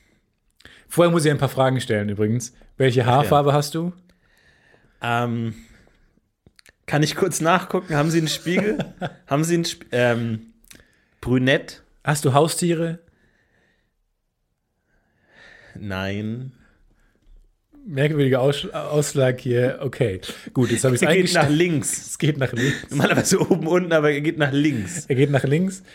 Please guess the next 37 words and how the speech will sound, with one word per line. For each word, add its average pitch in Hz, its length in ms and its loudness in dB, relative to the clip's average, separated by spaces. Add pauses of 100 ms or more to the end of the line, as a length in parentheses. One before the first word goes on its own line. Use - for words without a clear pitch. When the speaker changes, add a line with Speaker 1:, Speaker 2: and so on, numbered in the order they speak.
Speaker 2:
Mhm. 127 120 -6
Speaker 1:
Selbst 156 200 2
das 175 120 2
Gerät 165 360 4
guckt - 200 -4
mich 139 100 4
mit 131 120 0
diesem 123 280 2
Speaker 2:
Echt? - 120 -2
Speaker 1:
Emoji 151 480 4
an, 135 160 4
mit 127 100 0
diesem 123 220 0 (840)
skeptischen 165 680 2
Speaker 2:
Skeptisch. 160 500 2
Speaker 1:
<laughs> 240 200 2
Emoji. 170 380 4
Speaker 2:
Echt 196 140 0
sein, 180 180 4
machen 180 200 2
mich 170 120 2
diese 202 200 -4
Fragen 131 300 2
schon 131 220 0
nervös. 120 560 2 (340)
Speaker 1:
Ja, 156 140 4
das 160 160 2
hat 170 80 2
gar 175 100 2
keinen 185 140 2
Grund, 165 340 0 (100)
dass 139 140 -4
du 135 80 -2
nervös 127 340 4
bist. 98 300 -6 (220)
So, 127 160 2
jetzt, 151 340 2